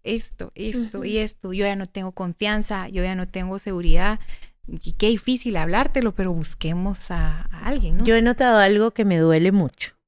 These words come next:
Speaker 3: me duele mucho porque la mujer cristiana regularmente se siente muy presionada. ¿Saben qué? Estuve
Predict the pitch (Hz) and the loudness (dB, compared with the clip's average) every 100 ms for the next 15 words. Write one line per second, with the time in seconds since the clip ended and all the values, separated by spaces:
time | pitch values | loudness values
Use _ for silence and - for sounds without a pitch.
0 | _ 175 175 156 160 214 233 - 196 180 | _ -6 -4 -2 0 0 -2 -4 -6 -8
1 | - 175 175 185 240 254 - 220 - - | -6 -2 0 0 -2 -2 0 2 2 -2
2 | - - 85 - _ _ _ _ _ 185 | -6 -8 -10 -18 _ _ _ _ _ 2
3 | 190 190 202 202 233 180 196 185 185 196 | 4 2 2 0 -4 -4 -4 -2 0 0
4 | 214 214 214 233 240 269 233 _ _ - | 0 -2 -2 -2 -2 -2 -4 _ _ -20
5 | _ - - 220 254 277 277 277 - 185 | _ -10 -4 -2 0 2 2 2 0 -4
6 | - - 226 254 254 262 262 | -6 -8 -2 0 2 0 -2